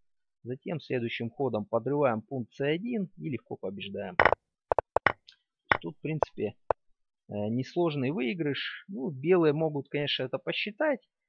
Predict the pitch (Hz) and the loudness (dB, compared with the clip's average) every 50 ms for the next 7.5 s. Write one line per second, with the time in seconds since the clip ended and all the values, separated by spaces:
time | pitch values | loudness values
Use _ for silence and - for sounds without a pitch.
0 | _ _ _ 233 208 - - 135 127 156 165 151 - _ - - 143 151 147 131 | _ _ _ -2 -2 -2 -6 -4 0 2 2 2 0 _ 2 4 4 4 4 2
1 | 117 110 113 123 139 123 117 - - - - - - 104 104 98 98 98 _ _ | -2 -2 0 0 0 0 -2 -4 -6 -8 -8 -8 -8 -8 -6 -6 -8 -10 _ _
2 | _ _ _ _ _ - - - - - 156 156 160 170 156 139 135 127 135 135 | _ _ _ _ _ -2 -2 -2 -4 -4 -4 4 6 6 6 6 6 2 0 -2
3 | 131 131 135 143 139 127 113 110 110 113 120 143 139 - - - - - - 123 | -2 0 0 4 4 4 4 4 0 -2 -2 -2 -2 -2 -8 -14 -14 -8 -6 -4
4 | 120 120 170 202 196 _ _ _ _ _ 196 202 196 - - 196 190 - _ - | -4 -2 -2 -6 -6 _ _ _ _ _ -4 -4 -4 -4 -4 -6 -6 -6 _ -6
5 | 190 180 175 - _ _ _ - - - _ _ _ _ _ _ _ _ _ _ | -4 -4 -4 -6 _ _ _ -2 -2 -2 _ _ _ _ _ _ _ _ _ _
6 | - 202 196 202 - 165 160 - - 143 - - 156 151 139 139 135 139 147 147 | -6 -6 -6 -2 -2 -4 -2 -2 -4 -6 -2 -2 -2 0 2 2 2 2 0 0
7 | 139 151 151 170 196 233 262 254 240 | 4 2 2 4 4 0 0 0 -2